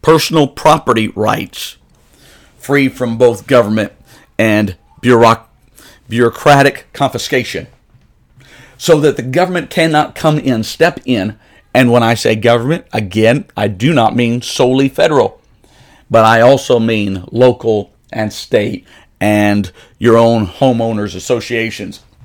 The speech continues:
Over and over, we have seen the overreach. If you want to make an incandescent light bulb, you ought to be able to do it. If you want to make a steal in your backyard, you ought to be able to do it.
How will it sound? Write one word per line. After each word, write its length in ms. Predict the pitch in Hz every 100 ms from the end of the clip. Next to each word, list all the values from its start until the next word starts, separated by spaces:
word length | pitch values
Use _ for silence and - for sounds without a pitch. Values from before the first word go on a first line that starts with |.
| _ _ _ _ - _ _ - _
Over 380 | - 147 123 135
and 100 | 135
over, 360 | - 151 110 113
we 180 | 113 117
have 140 | 107
seen 380 | - 135 123 107
the 120 | 113
overreach. 840 | 135 139 110 101 95 95 - - _ _ _ _ -
If 180 | - 127
you 140 | 180 170
want 200 | 170 147
to 80 | 147
make 180 | 147
an 100 | 135
incandescent 580 | 151 147 131 147 143 131
light 220 | 120 151
bulb, 220 | 120 113 101
you 160 | 120
ought 220 | 139 -
to 100 | 139
be 160 | 117 135
able 180 | 143 131
to 60 | 120
do 200 | 139 120
it. 180 | - - - -
If 140 | 131
you 100 | 151
want 240 | 156 175 160
to 80 |
make 260 | 147 151 -
a 40 |
steal 540 | 127 - 160 156 143 131
in 160 | 131 123
your 160 | 131
backyard, 640 | 98 131 123 135 135 143 113
you 100 | -
ought 200 | 143 -
to 80 | 123
be 180 | 123 135
able 320 | 139 135 120
to 140 | 117
do 220 | 113 147
it. 180 | 123 -